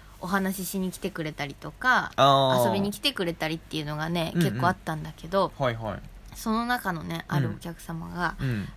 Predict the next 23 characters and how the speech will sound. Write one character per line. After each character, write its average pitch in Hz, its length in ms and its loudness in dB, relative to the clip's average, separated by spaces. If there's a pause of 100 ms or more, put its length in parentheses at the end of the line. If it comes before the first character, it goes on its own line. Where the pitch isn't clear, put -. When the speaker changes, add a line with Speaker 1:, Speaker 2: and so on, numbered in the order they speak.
Speaker 1:
あ 156 120 -6
の 156 160 -6
ー、 - 20 -8 (1300)
俺 226 240 4
は、 247 340 6 (720)
も 190 100 0
う 185 40 2
昔 240 480 2
の、 320 260 0
Speaker 2:
う 151 80 2
ん。 127 200 0 (200)
Speaker 1:
そ 185 220 -6
の 175 260 -4
製 214 340 0
品 202 360 0
の 190 160 0
色 214 420 2
合 220 80 6
い 214 100 -2
と 208 180 -6
か、 156 400 0
Speaker 2:
う 117 60 0
ん。 104 260 -2